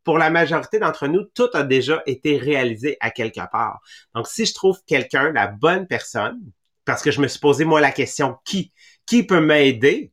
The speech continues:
OK, à réaliser mon objectif, puis que je trouve cette personne-là, puis que là, je lui demande comment, ben là, je viens de combiner vraiment, tu sais, les deux questions les plus puissantes, parce que lui va pouvoir m'accompagner dans mon processus. Donc,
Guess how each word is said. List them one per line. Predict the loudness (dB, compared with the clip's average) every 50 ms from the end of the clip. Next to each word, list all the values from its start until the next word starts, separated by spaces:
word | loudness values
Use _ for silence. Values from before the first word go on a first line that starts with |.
| _ _ -10
OK, | -10 -6 0 2 2 2 2 -2 -6 _ _ _ _ _ _
à | 2 2 2
réaliser | 4 2 2 2 2 2 2
mon | 4 4 2
objectif, | 2 0 0 -4 -4 -2 -2 -2 -2 -2 -4 _ -20 -20 -20 _
puis | -10 0
que | 0 0
je | 2 0 -2
trouve | -2 0 0 0 2
cette | 0 -2 0 0
personne-là, | -2 -2 -2 -2 -2 0 0 0 0 -2 -4 -8 _
puis | -8 0
que | 2
là, | 4 4 4 4 4
je | 2 -2
lui | -2
demande | -2 0 0 2 0 0 -2 -4 -8 _
comment, | -2 -2 0 0 2 0 0 0 -2 -8 _ _ -20 -20 -20 _ _
ben | 0 2 4
là, | 4 4
je | 2 2
viens | 2 2
de | 0 0
combiner | 0 2 2 2 2 2 2 4 4 2 2 -2 -6
vraiment, | -4 -2 0 2 2 0 0
tu | 0
sais, | 0 0 -2 0 -2
les | -2 -2 -2 -2
deux | 0 0 0 0
questions | 0 -2 -4 -2 -4 -4
les | -4 -4 -4 -6
plus | _ -12 -12 -12
puissantes, | -14 -8 -6 -6 -4 -4 -2 0 0 0 0 -4 -6 -12 -20 -16 _
parce | -6 -6 0
que | 2 2
lui | 2 4 4
va | 2 2 2
pouvoir | 0 -4 -4 0 2 2 2 2 -2 -2
m'accompagner | 0 2 2 2 2 2 0 0 2 2 0 2 2 2 2
dans | 2 2 0 0
mon | 0 -2 -2
processus. | -4 -4 -2 -2 -2 0 -2 -4 -4 -4 -8 -10 -12 -14 -14 -16 -18 _ _ _ _ _ _ _ _ _ _ _ _ _ _ _ _ -12 -10 -2
Donc, | 2 4 4 6 6 4 4 4